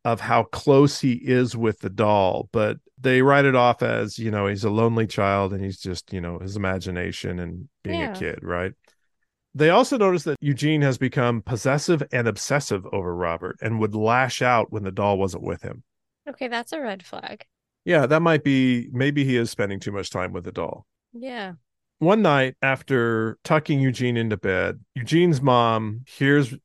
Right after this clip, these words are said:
Speaker 1: him whisper to Robert, which he often did. As she closes the bedroom door, she heard a deep guttural voice responding to Eugene.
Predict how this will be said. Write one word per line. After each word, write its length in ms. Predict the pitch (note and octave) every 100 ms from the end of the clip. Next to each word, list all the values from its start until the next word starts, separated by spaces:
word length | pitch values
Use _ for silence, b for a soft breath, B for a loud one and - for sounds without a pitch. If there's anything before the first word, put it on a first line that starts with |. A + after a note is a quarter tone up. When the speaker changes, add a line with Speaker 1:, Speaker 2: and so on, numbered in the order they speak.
| -
Speaker 1:
him 400 | C3 B2+ B2+ - _ _ -
whisper 400 | B2 B2 - C3+
to 80 |
Robert, 380 | B2 G#2 F#2+ A#2
which 180 | E3 -
he 100 | E3
often 280 | B2 B2 A#2+
did. 280 | F2 F2 G#2 _ _
As 140 | C3+ B2
she 160 | -
closes 440 | - D3 D3+ E3 D3+
the 80 | C#3+
bedroom 440 | C3+ C3 C#3 C3
door, 560 | B2 G#2+ F#2 G2+ G#2 A2+ _ _
she 220 | - - A2+
heard 200 | A#2 G#2+
a 40 |
deep 400 | G2+ C3 C#3+ C#3+ - A#2 G#2
guttural 420 | A#2+ A#2 A#2+ A#2
voice 560 | G2+ A2 G#2+ F#2+ F#2+ -
responding 800 | F#2 - - G#2 G2+ F2 E2 E2+
to 120 | -
Eugene. 560 | F2 E2 - E2 -